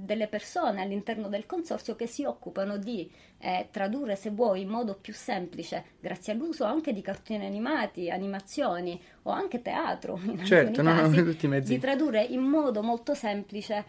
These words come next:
Speaker 1: eh, questo linguaggio, eh, difficile.
Speaker 2: Difficile da accedere.
Speaker 1: Eh, c'è un continuo, ehm,
Speaker 2: Quindi
Speaker 1: colloquio.
Speaker 2: anche voi fate divulgazione. È un'altra,
Speaker 1: Assolutamente,
Speaker 2: è la,
Speaker 1: ah, su
Speaker 2: è il,
Speaker 1: questo
Speaker 2: è il
Speaker 1: è
Speaker 2: cardine
Speaker 1: parte,
Speaker 2: della
Speaker 1: questa è una
Speaker 2: <laughs>
Speaker 1: parte, non è, è una parte fondamentale,
Speaker 2: Mentale.
Speaker 1: è una parte fondamentale perché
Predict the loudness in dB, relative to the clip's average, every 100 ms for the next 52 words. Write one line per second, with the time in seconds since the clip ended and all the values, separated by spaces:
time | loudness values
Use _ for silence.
0 | -10 -4 -4 -2 -6 -4 -4 -2 0 0
1 | -2 -2 -2 -2 -2 -4 -4 -8 -8 -6
2 | -4 -4 -4 -2 -2 -4 -8 -10 -8 -2
3 | -2 -2 -2 0 0 -2 -6 -2 0 0
4 | 0 0 0 -2 -2 -2 -2 -4 -4 -6
5 | -4 -6 -4 -4 0 6 8 8 10 12
6 | 12 12 6 6 4 4 4 4 8 6
7 | 6 -6 -8 4 8 12 12 10 8 6
8 | 2 0 2 2 4 2 4 4 8 10
9 | 10 10 8 10 10 10 10 8 8 8
10 | 8 8 8 6 6 4 4 2 0 0
11 | -4 -6 2 6 6 6 4 2 0 2
12 | 4 4 2 2 2 0 -2 0 0 2
13 | 4 4 4 2 0 -2 -4 -4 -2 -4
14 | -6 -6 -4 -2 -2 -2 -2 -2 -2 -6
15 | -6 -2 0 0